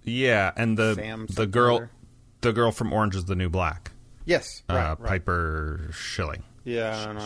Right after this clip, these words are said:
Speaker 2: a
Speaker 1: something like that.
Speaker 2: fan, fan of hers, but yeah, sh-, sure. Um, but the, the, the movie itself, I mean, the show itself looks okay. I mean, it's a sci-fi type thing, and it, it goes, it looks by the trailer that it goes a little dark at the end, which is, which is cool. It's a horror,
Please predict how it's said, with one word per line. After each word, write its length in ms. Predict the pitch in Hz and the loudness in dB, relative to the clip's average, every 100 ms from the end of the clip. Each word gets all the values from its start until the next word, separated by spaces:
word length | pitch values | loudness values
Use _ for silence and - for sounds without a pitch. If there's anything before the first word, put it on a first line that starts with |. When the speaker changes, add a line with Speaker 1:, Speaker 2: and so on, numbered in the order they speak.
| 104 | -10
Speaker 2:
a 60 | |
Speaker 1:
something 180 | 98 90 | -8 -6
like 180 | 76 78 | -6 -6
that. 100 | 76 | -6
Speaker 2:
fan, 160 | 104 107 | -8 -10
fan 260 | - 117 | -8 -8
of 80 | 98 | -6
hers, 280 | 117 104 95 | -6 -6 -6
but 140 | - 127 | -6 2
yeah, 180 | 190 113 | 2 2
sh-, 240 | - - - | -6 -18 -16
sure. 320 | 139 - 113 - _ - - _ | -10 -6 -6 -8 _ -20 -20 _
Um, 360 | 127 123 113 107 _ 127 | -4 -2 -4 -8 _ -6
but 160 | 151 | -2
the, 80 | 156 | -2
the, 300 | 139 143 160 | -2 -4 -4
the 80 | 147 | -2
movie 340 | 165 226 220 156 | 0 0 2 -2
itself, 500 | 143 - 147 147 - | -2 0 0 0 -4
I 60 | 160 | -4
mean, 140 | 147 | -2
the 80 | 147 | -4
show 240 | - 277 | -4 -2
itself 340 | 208 147 156 - | -2 -2 -6 -4
looks 200 | 160 - | -4 -2
okay. 440 | 147 127 113 120 - | 0 0 0 -2 -4
I 40 | |
mean, 120 | 170 | -4
it's 100 | 180 | -4
a 60 | 180 | -6
sci-fi 420 | - 151 139 135 | -2 -2 2 0
type 240 | 123 123 113 | 0 -4 -4
thing, 240 | 120 117 | -6 -4
and 160 | 113 110 - - _ _ | -6 -8 -14 -20 _ _
it, 160 | 117 127 | -6 -4
it 180 | 123 | -6
goes, 500 | 120 131 131 135 127 - _ | 0 2 4 2 -2 -14 _
it 160 | 123 127 | -8 -4
looks 340 | 135 139 139 | 4 4 2
by 180 | - 123 | -2 -2
the 100 | 123 | -2
trailer 460 | - 127 123 123 120 | -4 -2 2 2 0
that 100 | 117 | 0
it 60 | |
goes 180 | 113 117 | -2 -2
a 40 | 120 | -2
little 180 | 117 107 | -4 -4
dark 340 | 110 113 - | 0 0 -2
at 80 | 120 | -8
the 160 | 117 110 | -6 -6
end, 140 | 117 | -4
which 140 | 120 - | -6 -10
is, 140 | 127 | -12
which 140 | - 127 | -12 -14
is 80 | 151 | -14
cool. 320 | - 117 135 | -6 -6 -6
It's 80 | 143 | -8
a 40 | 147 | -8
horror, 360 | 147 135 123 | -4 -4 -6